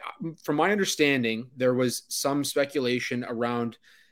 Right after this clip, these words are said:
this, this player development meeting and, and how to better, you know,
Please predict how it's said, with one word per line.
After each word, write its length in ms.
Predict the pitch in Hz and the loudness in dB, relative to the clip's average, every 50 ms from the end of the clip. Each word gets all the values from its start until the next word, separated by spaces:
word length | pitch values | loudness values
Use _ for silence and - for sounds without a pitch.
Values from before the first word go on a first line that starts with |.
| _ _ _ | _ _ _
this, 280 | 123 135 127 - - | -2 0 0 -2 -4
this 200 | - 131 120 - | -4 -6 -6 -6
player 260 | - - - 175 175 | -4 0 2 4 4
development 480 | 156 156 127 135 127 131 131 135 135 127 | 4 4 4 4 2 2 0 -2 -4 -2
meeting 320 | 127 127 123 123 123 120 | 0 0 0 0 0 -2
and, 120 | 120 120 123 | -2 -4 -4
and 180 | - 139 123 117 | -4 -4 -4 -4
how 300 | - - 131 131 135 131 131 | -4 -2 0 2 2 0 0
to 160 | - - 139 | -4 -4 -4
better, 560 | 123 - - 123 131 135 135 135 131 131 - - _ _ _ _ _ _ _ _ _ _ _ _ _ _ _ | -2 0 0 2 2 2 2 2 2 0 -2 -6 _ _ _ _ _ _ _ _ _ _ _ _ _ _ _
you 140 | - 165 147 | -6 -2 0
know, 180 | 135 123 120 | 0 2 0